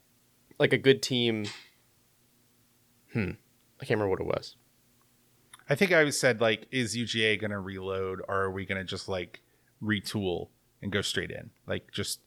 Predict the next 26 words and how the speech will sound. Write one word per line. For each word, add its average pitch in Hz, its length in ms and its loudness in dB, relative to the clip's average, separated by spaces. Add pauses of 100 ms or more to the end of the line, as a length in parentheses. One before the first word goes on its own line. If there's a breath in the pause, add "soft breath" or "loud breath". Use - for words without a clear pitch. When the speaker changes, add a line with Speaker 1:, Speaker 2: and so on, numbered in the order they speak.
(520 loud breath)
Speaker 2:
reloading 117 580 4
versus 95 840 -4 (420)
the 110 120 -2
sort 104 240 0
of 92 100 -2
next 101 540 -2
class 98 400 0
of 101 80 -6
five 92 240 -2
stars 90 320 -4
just - 180 -6
stepping 92 380 -6
in 87 120 -10
seamlessly. 90 680 -10 (840 loud breath)
If 113 100 0
Speaker 1:
Yeah, 127 60 8
Speaker 2:
you'll, 107 80 10
Speaker 1:
I 101 40 8
Speaker 2:
if - 120 -2
Speaker 1:
think - 180 2
Speaker 2:
you'll 196 80 2
Speaker 1:
that's - 120 6
Speaker 2:
forgive 131 160 6
Speaker 1:
probably 139 220 6
Speaker 2:
me, 117 160 2 (180)
Speaker 1:
yeah. 92 220 2